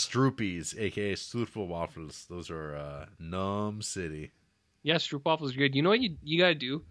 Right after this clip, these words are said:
Speaker 2: I heard it's the trick. You get, like, a, a cup of coffee or tea in the
Speaker 1: Yes.
Speaker 2: morning. You put your Stroopwafel on top. It melts that caramel a little bit. But don't forget about it,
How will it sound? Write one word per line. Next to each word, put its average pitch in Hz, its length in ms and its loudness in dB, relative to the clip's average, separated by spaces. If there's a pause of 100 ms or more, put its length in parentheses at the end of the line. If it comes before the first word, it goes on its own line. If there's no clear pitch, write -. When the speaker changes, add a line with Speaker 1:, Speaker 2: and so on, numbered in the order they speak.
(320)
Speaker 2:
I 131 60 0
heard 143 180 6
it's 135 100 0
the - 100 -12
trick. - 360 2
You 139 140 -2
get, 151 140 6
like, 151 180 6
a, - 260 -4
a 123 40 -10
cup 139 200 0
of - 60 -6
coffee 123 460 2
or 113 60 0
tea 117 260 2
in 120 80 0
the 117 60 -4
Speaker 1:
Yes. 113 60 -4
Speaker 2:
morning. 117 360 4
You 117 60 0
put 117 160 -6
your 113 100 -8
Stroopwafel 117 600 2
on 113 120 0
top. 113 320 0
It 107 100 -2
melts 110 280 -2
that 101 160 -2
caramel 113 400 2
a - 20 2
little 117 220 2
bit. 120 220 2 (580)
But 139 100 6
don't 214 160 10
forget 208 240 4
about 120 240 4
it, - 140 -8